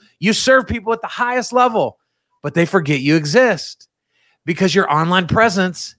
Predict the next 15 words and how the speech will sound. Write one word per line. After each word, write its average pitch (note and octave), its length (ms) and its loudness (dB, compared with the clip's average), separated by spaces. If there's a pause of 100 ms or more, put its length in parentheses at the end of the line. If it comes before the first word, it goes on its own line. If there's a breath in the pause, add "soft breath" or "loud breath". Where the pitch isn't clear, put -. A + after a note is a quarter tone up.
is. E3+ 260 0 (200)
And - 1900 -4
so G#3 400 4 (800)
I F#3+ 160 4
would G#3+ 160 4
be F#3+ 120 -6
honored G#3 300 -2
to F#3 60 -8
have G3 160 -6
a - 40 -14
conversation. G3+ 720 -2 (140)
Reach G#3 440 0
out F#3 220 0
to G3+ 120 -4
me. D#3 380 -2